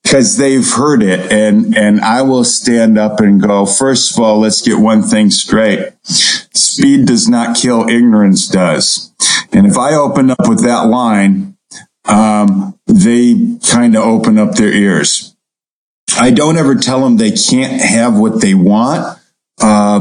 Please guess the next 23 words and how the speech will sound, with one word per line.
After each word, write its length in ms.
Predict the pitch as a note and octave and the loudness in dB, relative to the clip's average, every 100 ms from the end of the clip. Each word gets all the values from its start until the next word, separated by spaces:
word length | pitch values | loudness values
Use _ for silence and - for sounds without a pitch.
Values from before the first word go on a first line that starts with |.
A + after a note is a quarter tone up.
| F2 | 0
but 360 | A2 G#2+ G2+ - | 0 0 -2 -2
I 240 | G#2 G#2+ | 0 0
will 180 | G#2 G#2 | 0 0
tell 460 | - B2 A2+ A2 | -2 -2 0 2
'em 420 | G#2 G#2 F#2 F2+ G2+ | 2 2 0 0 2
what 240 | G2+ G#2+ | 2 2
I 120 | G#2 | 0
th-, 340 | F#2+ - - - _ _ - | -2 -4 -6 -8 _ _ -2
think 320 | A#2 A2+ A2+ | 0 2 0
it 200 | G2 A2 | -2 -2
takes 340 | A2+ A2+ A2 | 0 0 -2
for 160 | - G#2+ | -2 0
them 400 | F#2+ G#2 G#2 F#2 | 0 2 0 0
to 120 | - | 0
get 300 | F2 E2+ G2+ | 0 0 0
there. 520 | A2 C3 C#3+ E3+ E3+ _ _ _ _ _ - | 0 0 0 -2 -4 _ _ _ _ _ -4
Uh, 360 | F#2+ F#2+ F#2+ F#2+ | 0 2 2 0
I 160 | G#2 | 0
always 340 | A#2+ B2+ A#2+ - | 0 0 0 0
suggest 600 | A2+ F#2+ G#2+ A#2+ A#2 - | 0 0 0 0 -2 0
doing 280 | A2+ A2+ G2+ | 2 4 2
a 80 | |
survey, 1120 | G2 - - - B2 D3+ C#3 D#3+ E3 F#3+ F#3+ | 0 -2 -4 -2 0 0 0 0 0 0 -2